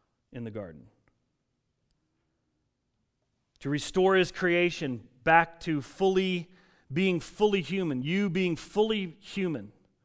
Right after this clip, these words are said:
and to restore mankind's authority to rule and reign and to have dominion over his creation and continue what God is, what God has already started, the breaking in of his future kingdom into the present.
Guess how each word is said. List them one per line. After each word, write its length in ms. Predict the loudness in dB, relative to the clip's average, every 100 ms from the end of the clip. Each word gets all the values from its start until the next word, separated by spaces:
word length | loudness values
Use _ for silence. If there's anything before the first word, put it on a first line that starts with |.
| _ _ _
and 100 | -12
to 100 | -8
restore 500 | -6 -6 -6 -2 0
mankind's 600 | 0 0 -2 -4 -4 -4
authority 480 | -6 -6 -4 -2 -4
to 140 | -6 -8
rule 340 | -6 -4 -4
and 160 | -4 -4
reign 260 | -4 -4
and 80 | -6
to 60 | -6
have 260 | -4 -4
dominion 380 | -4 -4 -4 -4
over 180 | -6 -8
his 140 | -12
creation 520 | -10 -8 -6 -8 -16 -18 _ -20 _ -14
and 140 | -10
continue 640 | -8 -8 -4 -2 0 0
what 180 | 0 -2
God 320 | -2 0 0
is, 160 | -2 -6
what 240 | -6 -6
God 240 | -4 -4 -4
has 140 | -6
already 280 | -6 -6 -8
started, 460 | -8 -8 -6 -8
the 60 | -10
breaking 580 | -8 -2 -2 0 -4 -2
in 200 | -2 -2
of 100 | -4
his 160 | -10
future 400 | -10 -10 -8 -10
kingdom 500 | -8 -6 -4 -6 -8 -14 _ _ -8
into 220 | -4 -2
the 80 | -4
present. 540 | -6 -8 -8 -14 _